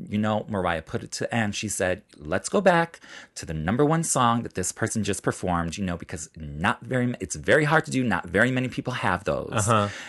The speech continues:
Speaker 1: I mean, direct
Speaker 2: I E,
Speaker 1: shade.
Speaker 2: yeah.
Speaker 1: And
Speaker 2: <laughs>
Speaker 1: what? Nikki had nothing else to say.
Speaker 2: Yeah.
Speaker 1: Nothing else to say.
Speaker 2: Uh-huh.
Speaker 1: Shut her up right there.
Speaker 2: Yeah.
Speaker 1: In the most nicest way.
Speaker 2: Um, yeah, it was just,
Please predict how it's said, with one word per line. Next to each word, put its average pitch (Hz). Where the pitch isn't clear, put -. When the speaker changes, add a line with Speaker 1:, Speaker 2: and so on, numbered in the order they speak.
Speaker 1:
I 110
mean, 117
direct 95
Speaker 2:
I 101
E, 104
Speaker 1:
shade. 101
Speaker 2:
yeah. 117
Speaker 1:
And 113
Speaker 2:
<laughs> -
Speaker 1:
what? 127
Nikki 107
had 85
nothing 98
else 120
to -
say. -
Speaker 2:
Yeah. 101
Speaker 1:
Nothing 139
else 170
to -
say. 185
Speaker 2:
Uh-huh. 139
Speaker 1:
Shut -
her 160
up -
right 117
there. -
Speaker 2:
Yeah. 110
Speaker 1:
In 120
the 117
most 117
nicest 117
way. -
Speaker 2:
Um, 110
yeah, 107
it -
was 92
just, -